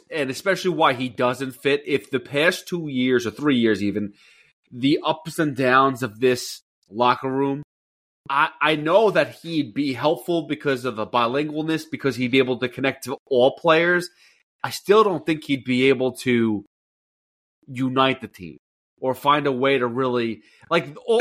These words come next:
all the locker room nonsense that I heard, I, Car-, Carlos Beltran is too passive to really get involved with that stuff.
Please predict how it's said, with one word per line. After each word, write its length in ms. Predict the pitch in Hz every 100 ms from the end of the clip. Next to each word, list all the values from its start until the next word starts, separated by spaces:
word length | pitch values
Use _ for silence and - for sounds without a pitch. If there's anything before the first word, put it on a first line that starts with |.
| -
all 180 | 226 247
the 100 | 247
locker 420 | 214 202 202 -
room 180 | 180 175
nonsense 340 | 156 156 151 147
that 80 |
I 140 | 139 131
heard, 200 | 135 135 - -
I, 180 | 170
Car-, 300 | - 202 196 175
Carlos 240 | 233 214
Beltran 280 | 190 185 170
is 60 |
too 160 | 151 185
passive 600 | - - 135 151 180 175 - _ _ -
to 100 | 151
really 280 | 151 147 135
get 180 | 135
involved 400 | 117 107 110 98
with 100 | 98
that 140 | 90 90
stuff. 260 | - 64